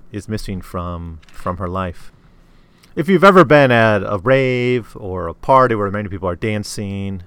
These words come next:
maybe a bit intoxicated, and you might feel almost kind of a religious experience there. And I, I think that's possible. People have reported on this and have had this kind of thing. So perhaps that was partially her desire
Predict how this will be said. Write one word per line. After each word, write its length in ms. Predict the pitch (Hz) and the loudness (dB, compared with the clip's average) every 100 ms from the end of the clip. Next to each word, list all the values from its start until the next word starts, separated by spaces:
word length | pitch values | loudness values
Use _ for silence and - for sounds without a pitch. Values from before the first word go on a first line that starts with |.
| - | -16
maybe 220 | 101 90 90 | -14 -10 -8
a 40 | |
bit 280 | 80 95 90 - _ | -6 -6 -6 -16 _
intoxicated, 920 | - 98 139 139 127 - 107 92 92 - - - - _ - | -20 -4 -2 -2 -6 -10 -10 -8 -10 -12 -20 -20 -20 _ -14
and 640 | 110 98 98 92 92 92 - - _ _ - | -10 -8 -8 -8 -10 -12 -16 -20 _ _ -20
you 220 | 123 127 | -10 -4
might 240 | 139 131 | -2 -2
feel 200 | - 127 | -2 -2
almost 320 | 110 107 107 | -2 -4 -6
kind 120 | - 101 | -6 -6
of 60 | |
a 40 | 95 | -6
religious 840 | 95 95 104 90 95 - - - | -8 -6 -6 -4 -4 -6 -10 -12
experience 640 | - - - 101 92 85 - | -14 -16 -8 -6 -6 -10 -12
there. 320 | 92 92 98 | -12 -12 -12
And 220 | 92 95 | -12 -14
I, 180 | 113 98 - | -14 -14 -8
I 100 | 120 | -6
think 140 | 120 | -4
that's 140 | 104 | -4
possible. 480 | - 110 104 - 107 | -4 -2 -2 -4 -10
People 280 | - 107 98 | -10 -10 -8
have 100 | 87 | -10
reported 400 | 82 - 101 90 | -10 -4 -4 -4
on 120 | 92 | -6
this 240 | 90 90 95 | -6 -10 -12
and 280 | 85 87 | -12 -14
have 40 | - | -12
had 200 | 92 90 | -10 -10
this 140 | 92 | -12
kind 200 | - 92 | -14 -14
of 60 | 95 | -14
thing. 280 | - 95 98 | -16 -16 -14
So 300 | - 95 - - - - | -10 -10 -10 -16 -20 -12
perhaps 480 | - 156 135 - - - - | 2 4 4 0 -16 -16 -12
that 240 | 110 117 113 | -2 0 0
was 120 | 107 | -4
partially 400 | - 113 - 98 | -2 -2 -2 -6
her 100 | 92 | -6
desire 720 | 87 87 87 87 82 80 80 | -8 -8 -6 -8 -10 -12 -16